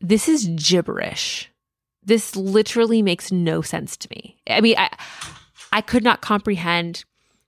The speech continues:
anything. And so I knew this isn't, this isn't gonna work. This isn't gonna work.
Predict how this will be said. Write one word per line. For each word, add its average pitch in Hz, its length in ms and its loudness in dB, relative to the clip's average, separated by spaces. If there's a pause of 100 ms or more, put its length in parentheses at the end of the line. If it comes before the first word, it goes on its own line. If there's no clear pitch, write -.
(320)
anything. 180 540 -4 (1600)
And 190 200 0
so 190 100 4
I 175 140 6
knew 175 200 2
this 185 200 0
isn't, - 320 -8
this 175 200 -8
isn't - 240 -16
gonna - 140 -20
work. - 300 -20 (340)
This 180 120 -4
isn't 160 260 -10
gonna - 120 -16
work. - 260 -20